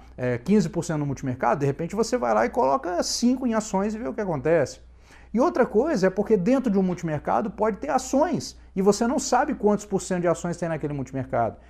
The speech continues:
Então, às vezes, você fala, "Pô, eu teria cinco por cento de ações, só que eu tenho outra posição em multimercado que eu não sei o que tem lá dentro, não sei como que tá", mas aí, na verdade, a minha exposição total da carteira não é cinco, é oito por cento em ações, e eu não sabia disso, porque o outro tá dentro de um produto lá dentro do biscoito,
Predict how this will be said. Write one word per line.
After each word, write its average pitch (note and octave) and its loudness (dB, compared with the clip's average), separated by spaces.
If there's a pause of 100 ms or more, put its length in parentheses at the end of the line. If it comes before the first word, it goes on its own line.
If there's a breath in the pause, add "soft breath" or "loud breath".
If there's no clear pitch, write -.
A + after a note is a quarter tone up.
(160 soft breath)
Então, D3 2
às E3+ 4
vezes, F#3 2
você G3 0
fala, D#3+ 2
"Pô, F#3 2
eu E3 4
teria F3+ 0
cinco G3 -6
por - -20
cento F#3+ -6
de G3+ -2
ações, F3 -6 (200 soft breath)
só E3 2
que E3 -2
eu E3+ 0
tenho E3 -4
outra E3 0
posição D#3+ -4
em - -4
multimercado F3 -2
que G3 0
eu F#3+ 4
não F#3+ 2
sei E3+ 0
o E3 -2
que - -16
tem E3+ -6
lá F#3 2
dentro, G3 -2 (100)
não E3 -4
sei D#3+ -2
como D#3+ -2
que F#3 -12
tá", G3+ -2 (260 loud breath)
mas A3 4
aí, A3+ 4
na F3 6
verdade, F3+ 4
a G3 4
minha G3+ 2
exposição F#3 0
total D3 -2
da D3+ -4
carteira F3+ -2
não C4 -6
é C#4+ -2
cinco, G3+ 2
é E3+ 6
oito F3 10
por C3 -10
cento C#3 -6
em C3+ -2
ações, B2+ -2
e C3+ 0
eu D#3 2
não F#3 -2
sabia A#3+ -2
disso, A#3 -6 (260 soft breath)
porque D3 -2
o D3 -2
outro D#3+ 2
tá F#3+ 4
dentro D3+ -2
de E3 0
um F#3 0
produto F3+ 2
lá E3 6
dentro F3 0
do F#3+ 0
biscoito, G3+ 6